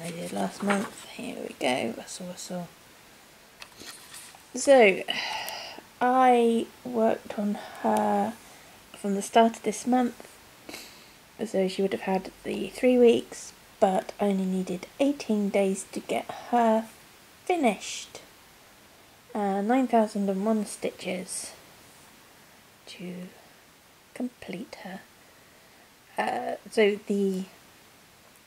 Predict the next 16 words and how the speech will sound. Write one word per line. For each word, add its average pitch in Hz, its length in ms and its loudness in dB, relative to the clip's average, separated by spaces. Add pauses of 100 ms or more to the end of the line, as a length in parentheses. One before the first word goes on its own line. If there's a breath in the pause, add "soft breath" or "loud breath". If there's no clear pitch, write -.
(120)
trickiest 311 640 2
bits, - 380 2
as 214 340 0
always 180 480 0
with 180 200 -4
these, 262 420 2 (120)
the - 140 -8 (260)
eyes 208 680 0 (100)
are 185 60 -12
full - 520 -4
of 202 140 0 (640)
colours, 180 640 -2
loads 196 400 0
of 170 80 -14
confetti. 180 840 -10 (1500 loud breath)
The, 185 480 -2